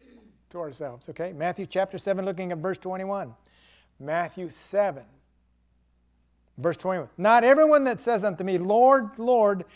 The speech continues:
shall enter the kingdom of heaven, but he that doeth the will of my Father which is in heaven."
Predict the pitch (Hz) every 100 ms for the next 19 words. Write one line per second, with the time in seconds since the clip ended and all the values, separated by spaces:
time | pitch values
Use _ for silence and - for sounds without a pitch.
0 | - - 202 202 214 175 175 175 190 196
1 | 165 151 135 202 160 120 _ _ _ 175
2 | 147 226 208 175 143 135 240 247 - 185
3 | 202 214 185 165 160 - 214 190 170 190
4 | 190 160 175 180 165 180 147 185 165